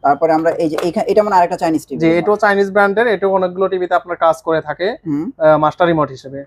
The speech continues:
Speaker 1: আচ্ছা।
Speaker 2: তো যাদের এই রিমোটটা লাগবে, এটা নিতে পারবেন তিনশো পঞ্চাশ টাকা।
Speaker 1: তিনশো পঞ্চাশ টাকা।
Speaker 2: জি।
Speaker 1: আচ্ছা।
Speaker 2: এরপর
Speaker 1: তারপরে এই
Speaker 2: হলো
Speaker 1: দেখেন
Speaker 2: গোল্ড স্টার।
Speaker 1: গোল্ড স্টার, এটা হচ্ছে চাইনিজ?
Speaker 2: জি, এটাও চাইনিজ।
Speaker 1: আচ্ছা।
Speaker 2: তো যাদের এটা লাগবে, এটাও নিতে পারবেন মাত্র তিনশো পঞ্চাশ টাকা।
Speaker 1: শুধু তিনশো পঞ্চাশ
Speaker 2: তিনশো পঞ্চাশ টাকা, রিমোটের
Speaker 1: তিনশো।
Speaker 2: দাম একদম সীমিত।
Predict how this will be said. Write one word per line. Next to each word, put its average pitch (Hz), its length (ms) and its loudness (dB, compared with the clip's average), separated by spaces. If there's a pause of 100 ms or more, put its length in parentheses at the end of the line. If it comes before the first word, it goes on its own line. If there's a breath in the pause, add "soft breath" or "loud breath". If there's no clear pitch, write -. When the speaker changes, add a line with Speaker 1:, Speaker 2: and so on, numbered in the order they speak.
(160)
Speaker 1:
আচ্ছা। 127 260 -10
Speaker 2:
তো 170 120 2 (200)
যাদের 180 380 2 (160)
এই 180 120 -2
রিমোটটা 202 300 -2
লাগবে, 196 280 0
এটা 196 140 -2
নিতে 196 200 -2
পারবেন 190 280 -2
তিনশো 175 280 -6
পঞ্চাশ 165 320 -4
টাকা। 131 200 -6
Speaker 1:
তিনশো 175 260 -4
পঞ্চাশ 143 320 -2
টাকা। 98 220 -10
Speaker 2:
জি। 139 120 -4 (440)
Speaker 1:
আচ্ছা। 113 280 -8
Speaker 2:
এরপর - 400 -6
Speaker 1:
তারপরে 160 240 4
এই 190 80 2
Speaker 2:
হলো 202 120 4
Speaker 1:
দেখেন 175 180 2
Speaker 2:
গোল্ড 196 180 4 (140)
স্টার। 180 180 0
Speaker 1:
গোল্ড 202 200 4
স্টার, 117 320 -6
এটা 165 160 0
হচ্ছে 208 140 0
চাইনিজ? 160 320 -4 (140)
Speaker 2:
জি, 160 120 0
এটাও 160 280 2
চাইনিজ। 135 360 -2 (280)
Speaker 1:
আচ্ছা। 110 260 -14 (120)
Speaker 2:
তো 165 80 -4
যাদের 180 240 2
এটা 220 200 0
লাগবে, 220 300 2 (180)
এটাও 202 180 -2
নিতে 214 180 -2
পারবেন 202 280 0
মাত্র 185 300 0
তিনশো 165 260 -4
পঞ্চাশ 156 300 -2
টাকা। 127 200 -10 (120)
Speaker 1:
শুধু 190 220 -4
তিনশো 165 280 -6
পঞ্চাশ 135 180 -4
Speaker 2:
তিনশো 175 240 0
পঞ্চাশ 175 280 0
টাকা, 135 220 -4
রিমোটের 165 260 2
Speaker 1:
তিনশো। 202 160 0
Speaker 2:
দাম 214 100 2
একদম 196 320 -2
সীমিত। 151 320 -6